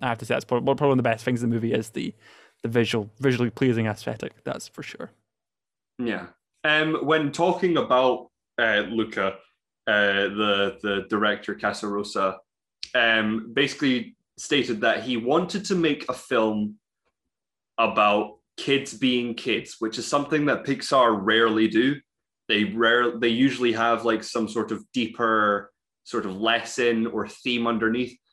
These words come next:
Speaker 2: But Casarosa just wanted to make a nice, a nice wee kids film, and he's done pretty, pretty good.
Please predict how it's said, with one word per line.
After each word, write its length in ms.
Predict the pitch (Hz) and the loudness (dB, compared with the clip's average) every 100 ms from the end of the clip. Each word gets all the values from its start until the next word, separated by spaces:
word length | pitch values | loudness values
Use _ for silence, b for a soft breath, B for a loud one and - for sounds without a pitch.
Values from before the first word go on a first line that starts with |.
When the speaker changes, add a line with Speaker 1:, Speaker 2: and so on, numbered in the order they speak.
| _ _ 113 | _ _ 0
Speaker 2:
But 220 | 101 101 | 0 2
Casarosa 520 | 117 110 117 107 107 | 0 0 -2 -2 -2
just 240 | 160 - | -2 0
wanted 220 | 139 110 117 | -2 -2 -2
to 80 | |
make 180 | 120 113 | -2 -2
a 60 | 120 | 0
nice, 340 | 127 127 - | 0 -2 -6
a 80 | 139 | -6
nice 240 | 170 196 190 | -2 -2 -4
wee 120 | 226 | -6
kids 300 | - 226 - | -2 -2 -2
film, 300 | 127 101 - - | -4 -6 -6 -2
and 460 | 160 156 160 147 | 0 0 -2 -4
he's 300 | 160 170 160 | -4 -2 0
done 220 | 151 151 | -2 -2
pretty, 440 | 135 117 120 113 - _ _ - | -2 -2 -2 -4 -10 _ _ -16
pretty 180 | - - | -12 -6
good. 340 | - 117 | -2 -2